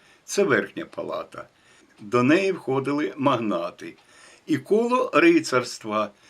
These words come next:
нижня палата. До неї входила шляхта. Внутрішній устрій Великого князівства Литовського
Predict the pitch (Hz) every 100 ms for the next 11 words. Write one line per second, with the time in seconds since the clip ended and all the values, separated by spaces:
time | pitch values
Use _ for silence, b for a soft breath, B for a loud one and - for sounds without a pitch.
0 | b 110 135 131 107 110 110 107 104 101
1 | 98 - 95 98 _ _ b b b b
2 | - 104 107 117 160 208 - - 107 104
3 | 107 - - - - 92 85 - - -
4 | _ _ _ _ 143 180 160 - 147 147
5 | 147 156 160 156 151 - 147 131 147 185
6 | 185 113 - 101 95 104 92 - 92 92
7 | 90 127 175 - 202 180